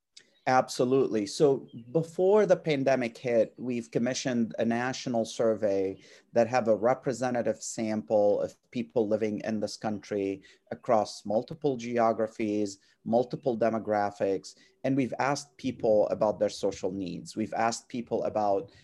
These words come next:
housing insecurity, food insecurity, transportation issues, social isolation, and your ability to pay your bills.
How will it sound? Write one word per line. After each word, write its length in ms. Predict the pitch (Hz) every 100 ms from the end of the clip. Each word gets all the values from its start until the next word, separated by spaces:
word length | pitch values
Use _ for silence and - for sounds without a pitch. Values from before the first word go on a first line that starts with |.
| _
housing 420 | - 120 127 135
insecurity, 920 | 123 117 - 120 - 120 117 113 110
food 580 | 110 - - 123 127 113 120
insecurity, 880 | 117 - 117 - 113 113 107 107
transportation 1000 | 107 - 117 120 - 123 120 120 113 110 -
issues, 640 | 113 - 113 107 107 101 - - _
social 560 | - 135 127 - 123
isolation, 960 | 110 117 - 117 110 110 - 113 101 -
and 320 | 117 120 117
your 140 | 113 -
ability 460 | 98 107 107 104
to 140 | - 101
pay 240 | - 107
your 220 | 98 98
bills. 600 | 87 113 120 95 90 -